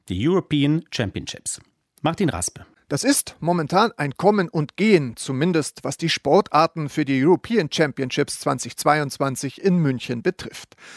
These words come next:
Speaker 2: Nach dem Rückzug von Golf waren es zuletzt fünf Sportarten, die exakt fünfzig Jahre nach den Olympischen Spielen in München ihre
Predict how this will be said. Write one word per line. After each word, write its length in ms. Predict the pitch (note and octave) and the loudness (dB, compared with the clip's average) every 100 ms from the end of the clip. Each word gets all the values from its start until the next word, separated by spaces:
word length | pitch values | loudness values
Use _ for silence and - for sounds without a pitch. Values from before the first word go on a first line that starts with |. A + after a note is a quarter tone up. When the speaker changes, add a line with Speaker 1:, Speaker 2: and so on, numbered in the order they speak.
| - - - | -20 -14 -4
Speaker 2:
Nach 160 | C3+ | 0
dem 220 | - C#3+ | 2 2
Rückzug 500 | A#2 D3+ - - G3+ | 4 2 2 0 -2
von 260 | - C3+ B2+ | 0 -2 -2
Golf 540 | - B2+ A3 C#4 - | 0 4 4 4 -4
waren 240 | C#3+ C#3 D#3+ | 0 0 0
es 180 | D#3 - | -4 -4
zuletzt 420 | D#3 E3 - - | 0 0 0 0
fünf 260 | B3 C#4 | 2 2
Sportarten, 720 | - - G3+ - C#3+ C3 A#2 - - - - | 0 -2 -2 2 0 0 -4 -12 -18 -20 -6
die 80 | D3+ | -4
exakt 400 | D3+ - F#3+ - | -2 0 0 0
fünfzig 460 | - G3+ - D3+ | -2 -2 -4 -4
Jahre 300 | D3+ E3+ E3 | 2 2 2
nach 220 | C3+ D#3 - | 2 0 0
den 160 | D3+ | -2
Olympischen 440 | C3+ C#3 D#3 C3+ C#3+ | 0 -2 -4 -6 -6
Spielen 360 | - G#3 A#3 | -4 0 4
in 100 | F3+ | 4
München 360 | F3+ A#3+ A3+ F#3+ - - _ | 4 4 6 4 2 -14 _
ihre 240 | E3 D#3+ | 2 4